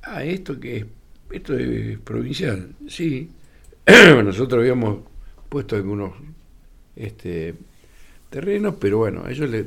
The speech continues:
le interesaba la ubicación, una serie de, de detalles técnicos de los arquitectos que vienen, etcétera, etcétera. Así que bueno, este,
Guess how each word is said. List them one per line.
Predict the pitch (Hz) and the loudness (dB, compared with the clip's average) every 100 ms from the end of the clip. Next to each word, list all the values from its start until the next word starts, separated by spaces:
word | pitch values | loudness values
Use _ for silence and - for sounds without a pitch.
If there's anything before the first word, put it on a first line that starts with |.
| - | -6
le | 107 | -4
interesaba | 98 110 196 101 113 104 | -4 -6 -8 -6 -6 -4
la | 107 | -4
ubicación, | 131 147 175 165 - 135 139 135 131 117 104 95 98 - - - - | -6 -6 -8 -8 -6 -4 -2 -2 -2 -4 -4 -6 -10 -16 -20 -20 -16
una | 185 180 | -10 -8
serie | - 113 95 92 | -6 -6 -4 -6
de, | 92 87 85 - - - - - - - - - - - - | -8 -12 -16 -20 -20 -20 -20 -20 -20 -20 -20 -20 -18 -20 -8
de | 107 | -4
detalles | 101 104 127 110 107 107 | -2 0 0 0 -4 -4
técnicos | 117 113 107 - 110 | -4 -2 -4 -8 -12
de | 92 | -14
los | 90 | -12
arquitectos | 90 - 95 98 98 - 82 | -12 -10 -10 -8 -10 -10 -12
que | 92 | -8
vienen, | 90 90 90 - | -6 -8 -10 -12
etcétera, | - - - - | -18 -20 -20 -20
etcétera. | - - - - | -20 -20 -20 -18
Así | 196 | -12
que | 196 | -8
bueno, | 147 156 - - - - - - - - - - | -6 -6 -10 -20 -20 -20 -20 -20 -20 -20 -20 -20
este, | - - 180 | -20 -14 -12